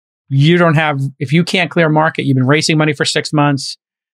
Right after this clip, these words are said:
you got three months of revenue, you got three months of runway, you're not gonna get to break even in that amount of time. Okay, it's time to think about layoffs. It's time to think about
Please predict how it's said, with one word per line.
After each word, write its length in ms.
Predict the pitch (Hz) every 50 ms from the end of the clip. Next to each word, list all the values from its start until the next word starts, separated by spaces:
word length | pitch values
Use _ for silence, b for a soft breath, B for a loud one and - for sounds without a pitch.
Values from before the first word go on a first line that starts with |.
| _ _
you 100 | - 160
got 200 | 156 156 135 -
three 180 | - 156 160 160
months 320 | 160 156 160 143 - - -
of 220 | - 160 139 131
revenue, 360 | 151 151 151 143 151 143 147 -
you 100 | 170 165
got 160 | 160 151 135
three 140 | - 160 175 175
months 200 | 165 160 143 -
of 120 | 143 131
runway, 600 | 147 151 151 147 151 147 147 147 143 143 143 139 - _ _ -
you're 120 | 147 143
not 260 | 143 147 151 147 -
gonna 160 | - 156 151
get 220 | 139 151 147 143 -
to 260 | - 147 139 135 135 135 - _ _ _ _ _ _ _ _
break 240 | - 151 156 151 131
even 260 | 151 156 156 139 151
in 100 | 143 139
that 160 | 139 139 135 135
amount 220 | 131 131 131 131
of 60 | 131
time. 360 | - - 135 131 131 131 135 - 170
Okay, 200 | 143 165 151 135
it's 120 | 131 -
time 200 | - 160 165 165
to 80 | 147 127
think 160 | 135 139 135
about 220 | 135 131 131 123
layoffs. 400 | 131 147 151 127 117 123 - -
It's 140 | 127 - -
time 240 | - 147 143 143 135
to 100 | 156 135
think 240 | 131 147 139 131 143
about 360 | 131 131 131 131 131 135